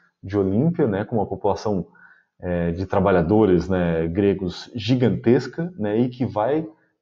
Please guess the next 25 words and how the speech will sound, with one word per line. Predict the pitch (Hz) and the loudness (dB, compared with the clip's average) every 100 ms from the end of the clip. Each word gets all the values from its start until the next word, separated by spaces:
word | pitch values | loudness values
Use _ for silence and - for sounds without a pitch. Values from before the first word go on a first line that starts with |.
| - | -4
recuperar | 139 151 113 95 101 143 - _ _ _ | -4 -2 -2 0 0 -4 -12 _ _ _
tanto | 143 165 | -2 0
esses | 139 - - | -2 -4 -6
tambores | - 120 92 120 151 107 90 | -2 0 2 4 4 2 -2
do | 98 | -6
Templo | 104 107 98 | -6 -6 -4
de | 113 113 | -4 -2
Zeus | 98 127 | 0 -2
como | 131 165 | -2 -4
uma | 165 165 | -2 -4
série | - - 170 214 | -4 0 2 4
de | 214 | 2
monumentos | 202 127 101 107 127 - _ _ - | 2 2 2 0 -2 -8 _ _ -6
em | 131 | 0
Olímpia | 131 107 135 127 | 2 2 0 -2
que | 143 - | -6 -4
não | 160 151 | 0 2
eram | 151 156 | 2 0
nem, | 110 139 180 120 92 82 78 | 0 0 0 0 -2 -6 -10
né, | 85 90 107 113 92 | -8 -6 -4 -4 -4
conhe-, | 92 110 101 | -6 -8 -8
que | - 123 | -6 -2
não | |
eram | 123 127 | -2 -2
conhecidos | 135 131 123 117 120 120 | 0 -2 0 2 4 2